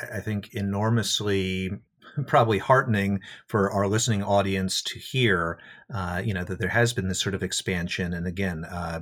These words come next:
because of the coronavirus, uh, these new opportunities have been opened up. We won't hold you to this, but if you can, uh, you know, maybe peer into your crystal ball a little bit, um, as we move forward, you know,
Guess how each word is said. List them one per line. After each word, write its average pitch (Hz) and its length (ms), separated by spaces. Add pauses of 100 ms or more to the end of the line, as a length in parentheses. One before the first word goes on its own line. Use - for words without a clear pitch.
because 95 340
of 101 60
the 98 80
coronavirus, 90 800 (500)
uh, 82 180
these 95 200
new 101 180
opportunities 95 640
have 90 140
been 90 240
opened 95 280
up. 104 220 (640)
We 127 160
won't 185 220
hold 190 340
you 113 100
to 254 320
this, - 580
but 123 120
if 120 160
you 196 140 (120)
can, 160 420
uh, 120 560
you 131 140
know, 113 120
maybe 117 320
peer 170 380
into 131 300
your 120 120
crystal 123 420
ball 101 560 (320)
a 120 80
little 107 200
bit, 98 220 (360)
um, 107 320 (120)
as 160 220
we 170 100
move 135 200
forward, 110 760
you 117 80
know, 95 160